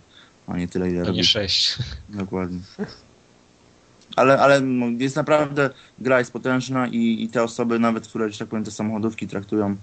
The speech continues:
Speaker 1: e, tak z boku i od święta grają,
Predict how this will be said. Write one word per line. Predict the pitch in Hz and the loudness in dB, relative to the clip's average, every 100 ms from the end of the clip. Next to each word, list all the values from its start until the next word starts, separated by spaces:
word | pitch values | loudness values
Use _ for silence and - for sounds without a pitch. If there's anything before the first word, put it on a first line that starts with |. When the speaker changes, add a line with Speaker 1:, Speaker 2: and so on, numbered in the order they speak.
| - - _ | -12 -20 _
Speaker 1:
e, | 95 95 98 98 98 98 98 98 98 | -2 2 2 2 2 2 2 0 0
tak | 98 95 | -2 -2
z | |
boku | 95 107 110 | 0 0 4
i | 101 | 4
od | 98 | 4
święta | - 113 107 98 95 98 | 2 2 2 0 0 -2
grają, | 95 104 101 107 117 | 2 2 4 4 2